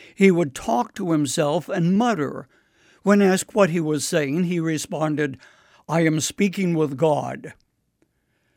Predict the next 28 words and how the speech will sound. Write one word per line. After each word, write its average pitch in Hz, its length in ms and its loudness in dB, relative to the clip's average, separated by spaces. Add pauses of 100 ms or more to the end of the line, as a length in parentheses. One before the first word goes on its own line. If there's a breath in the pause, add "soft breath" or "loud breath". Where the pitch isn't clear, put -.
(300)
When 196 180 8
the 196 60 6
missionary 180 580 2
Mary 156 400 -2
Slessor, 139 720 -6 (240 soft breath)
having 185 340 0
spent 170 360 -2
most 156 300 -4
of 190 80 -4
her 156 160 0
life 143 300 -2
ministering 156 640 -2
in 139 140 0
Nigeria, 135 800 -4 (260 loud breath)
returned 185 500 2
to 170 100 0
her 160 120 2
native 156 380 -2
Scotland, 143 720 -6 (420 soft breath)
she 247 220 0
also 247 360 2
seemed 175 340 0
to 160 60 0
be 147 340 -2
talking 156 600 0
under 147 300 -2
her 139 160 -4
breath. 143 500 -8